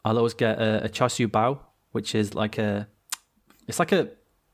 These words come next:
it's a sweet pork. Like a, it sounds crazy. If you open the,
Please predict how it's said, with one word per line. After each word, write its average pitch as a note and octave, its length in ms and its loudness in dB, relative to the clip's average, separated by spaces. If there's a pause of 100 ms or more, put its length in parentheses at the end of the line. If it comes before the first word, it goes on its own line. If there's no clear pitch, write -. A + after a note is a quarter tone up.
(120)
it's - 160 -4
a - 20 -2
sweet - 520 -2
pork. F3 520 0
Like C3 140 0
a, B2+ 60 -2 (680)
it - 80 -4
sounds F#3+ 260 2
crazy. A2+ 580 2 (300)
If C3 160 0
you C#3+ 200 2
open F3+ 320 2
the, E3 100 4